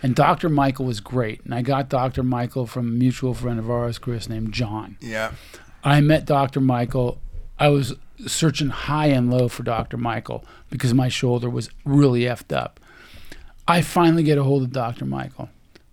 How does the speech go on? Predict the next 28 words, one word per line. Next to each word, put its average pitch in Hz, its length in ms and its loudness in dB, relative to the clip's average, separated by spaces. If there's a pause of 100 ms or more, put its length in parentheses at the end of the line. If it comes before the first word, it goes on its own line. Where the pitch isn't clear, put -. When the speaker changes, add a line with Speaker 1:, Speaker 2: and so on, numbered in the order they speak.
(360)
Speaker 1:
"Hello, 151 280 4
is 123 100 -4
Doctor 143 240 -4
Michael 135 300 -8
there?" - 240 -18 (500)
"Uh, 151 680 2 (420)
yes. 156 880 4 (920)
Um, 143 640 4
she's - 380 4
here." 120 340 0 (280)
I 151 80 2
go, 160 100 6
"No, 170 160 6
no, 170 120 4
no. 131 300 0
I 139 140 0
understand 143 540 0
he's 131 160 0
married, 113 460 -4 (520)
and 117 260 0
she's 120 260 0
a 123 40 -2
doctor 120 440 -2
also. 120 400 -4
I 123 100 0
wanna 131 200 4
see 131 220 -2
him." 110 360 -4